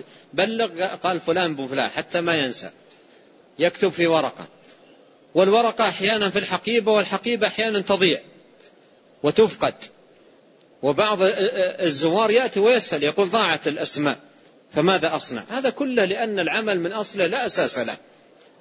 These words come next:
شغلوا أنفسهم بعمل لا أساس له في الشرع،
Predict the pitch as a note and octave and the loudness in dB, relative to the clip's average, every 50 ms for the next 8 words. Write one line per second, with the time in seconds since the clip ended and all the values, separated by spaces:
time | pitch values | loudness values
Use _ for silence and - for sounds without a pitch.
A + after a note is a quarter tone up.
0 | _ _ _ _ _ _ - - - G3+ A3 F#3+ G3 F#3+ E3+ F3 E3 D#3 D3 - | _ _ _ _ _ _ -4 0 2 2 2 4 4 4 4 2 2 0 -2 -2
1 | A3+ G#3+ - G#3 F#3 D#3+ C#3 D3 - D3+ G3 G#3+ G#3+ A3 G#3+ G3 E3 C#3 C3+ D#3+ | 0 0 0 0 0 0 0 0 0 0 0 0 0 2 2 2 0 0 0 0
2 | G3+ A3 G3 D#3 - - F#3 G3 F3+ - E3 D#3 F3 F3 E3 D3 C#3 C#3 - - | 0 0 -2 -4 -2 -2 -2 -2 -2 -2 -2 -2 0 0 0 0 -2 -2 -2 0
3 | - D3 B2+ G#2 | 0 -2 -2 -4